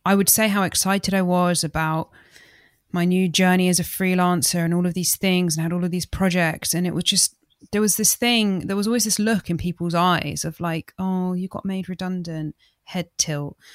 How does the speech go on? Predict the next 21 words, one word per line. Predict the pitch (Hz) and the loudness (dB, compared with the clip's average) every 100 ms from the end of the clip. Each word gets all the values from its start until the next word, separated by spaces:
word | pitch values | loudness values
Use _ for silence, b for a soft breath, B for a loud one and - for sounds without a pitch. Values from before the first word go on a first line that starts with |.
| B _ | B _
Um, | - 165 160 160 - 165 | -4 -2 -2 -4 -6 -2
just | 185 - | -2 -2
always | 202 220 220 | -2 2 2
reminded | 208 202 214 196 170 | 2 2 0 -2 -4
me | 160 | -6
of | 151 | -6
that | 160 175 | -8 -6
episode | - - 170 | -2 -2 -2
of | 156 | -6
Friends | - 180 160 - 156 147 - b b - | -4 -4 -4 -6 -10 -8 -10 b b -6
when | 170 160 156 156 - - | -4 -2 -2 -4 -6 -4
Monica | 170 180 165 - 156 147 156 - _ _ _ - | 0 0 -2 -4 -6 -4 -6 -10 _ _ _ -10
and | 165 160 151 156 156 - - | -6 -4 -4 -4 -4 -8 -8
Richard | 170 - 160 - | -6 -4 -6 -4
Burke | 170 160 151 - - - _ | -2 0 -2 -6 -14 -20 _
meet | 180 175 156 143 - _ | 0 0 0 -2 -8 _
and | 160 | -10
he's | 135 165 | -6 -6
just | - 160 | -4 -4
got | - | -4
divorced, | 156 151 165 156 151 - - | -8 -6 -4 -4 -4 -6 -8